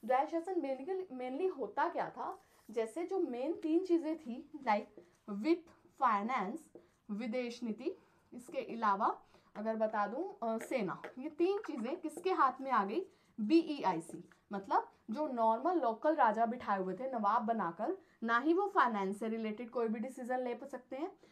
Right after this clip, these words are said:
ना ही वो व्यापार, विदेशों से व्यापार, उनकी नीतियाँ बनाने में अपना कोई भी decision लेंगे, ना ही कोई attack करता है तो वो सेना से related कोई भी decision लेंगे।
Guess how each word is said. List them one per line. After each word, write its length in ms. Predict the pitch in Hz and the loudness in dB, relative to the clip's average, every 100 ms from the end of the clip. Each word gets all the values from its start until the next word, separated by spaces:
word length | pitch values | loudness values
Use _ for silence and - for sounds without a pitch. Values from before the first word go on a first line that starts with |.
| - | -6
ना 140 | 240 247 | -2 4
ही 140 | 330 | 4
वो 120 | 392 | 4
व्यापार, 540 | 370 254 220 208 214 233 | 4 4 4 4 4 2
विदेशों 420 | 226 214 208 262 | -4 -4 -4 -4
से 120 | 254 | -4
व्यापार, 560 | 220 220 220 214 208 226 | -2 -4 4 6 6 4
उनकी 280 | 233 240 247 | -4 -8 -6
नीतियाँ 400 | 185 190 214 220 | -6 -2 0 2
बनाने 320 | 233 220 233 | 0 -2 -2
में 100 | 240 | -6
अपना 240 | 240 247 | -4 -6
कोई 180 | 247 220 | -4 -4
भी 140 | 220 | -4
decision 400 | 269 262 240 254 | -6 -8 -6 -6
लेंगे, 320 | 254 240 294 494 _ _ 247 | -6 -6 -8 -10 _ _ -2
ना 160 | 247 | 0
ही 140 | 247 359 | 2 0
कोई 200 | 381 349 | 0 -2
attack 420 | 247 247 240 247 | -4 0 0 0
करता 260 | 240 220 240 | -4 -2 -2
है 60 | |
तो 80 | 339 | -2
वो 80 | 427 | -4
सेना 400 | - 311 311 370 | -2 2 4 4
से 120 | 370 | 2
related 460 | 302 240 196 226 262 | 0 -2 -6 -6 -6
कोई 160 | 240 | -2
भी 160 | 208 208 | -2 -2
decision 420 | 208 208 170 175 | -4 -6 -8 -6
लेंगे। 460 | 175 160 185 - | -8 -8 -12 -18